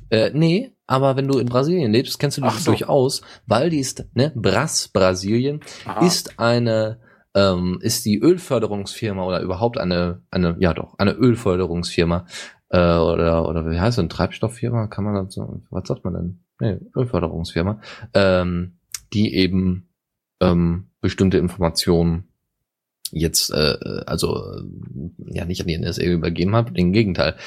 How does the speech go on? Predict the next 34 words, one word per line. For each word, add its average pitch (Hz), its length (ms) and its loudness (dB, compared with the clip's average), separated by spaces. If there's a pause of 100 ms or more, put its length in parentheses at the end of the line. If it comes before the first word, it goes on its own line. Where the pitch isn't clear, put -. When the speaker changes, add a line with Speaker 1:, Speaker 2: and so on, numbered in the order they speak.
(220)
Speaker 1:
Die - 80 2
N - 100 4
S - 200 2
A 101 60 2 (280)
hat - 540 -4 (320)
Zugriff 190 960 -2 (360)
auf 147 460 -2 (180)
swift. - 960 0 (280)
Und 101 240 2
swift, - 880 -2 (140)
das - 180 -2
kennt 139 280 0
ihr - 120 -4
alle, 135 240 2
wenn 110 120 2
ihr - 120 -4
mal 98 180 2
auf 95 180 2
eure, 85 400 2 (380)
wenn 80 380 0
ihr 85 80 4
mal 73 120 2
auf 80 160 2
eure 69 140 -2
Kontoauszüge 110 640 0
guckt - 300 -2
und, 98 200 -2
oder, - 360 0
oder 78 180 2
mal 78 240 0
eine 80 140 2
Überweisung 98 520 2
getätigt 113 420 0
habt. 117 160 -4